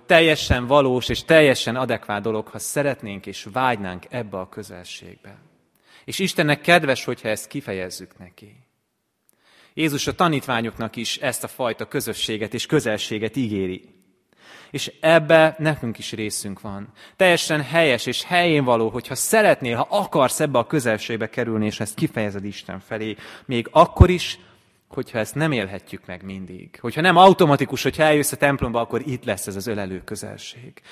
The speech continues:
De szabad, és Istennek kedves az, hogy kifejezzük, "Uram,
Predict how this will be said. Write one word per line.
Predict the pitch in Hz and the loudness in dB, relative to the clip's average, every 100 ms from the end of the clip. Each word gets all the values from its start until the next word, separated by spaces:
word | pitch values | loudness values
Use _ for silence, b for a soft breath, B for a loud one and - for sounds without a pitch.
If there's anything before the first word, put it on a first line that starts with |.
| B - | B -2
De | 135 | 0
szabad, | - 175 160 170 160 | 6 8 10 10 8
és | 151 | 4
Istennek | 175 - 156 147 143 | 0 2 4 4 2
kedves | - 160 131 117 110 147 | 4 4 6 2 2 0
az, | 131 135 B B B | 0 -2 B B B
hogy | 135 - | -10 -6
kifejezzük, | 160 151 120 107 117 | -4 0 0 0 -4
"Uram, | 160 147 143 | -2 -2 -2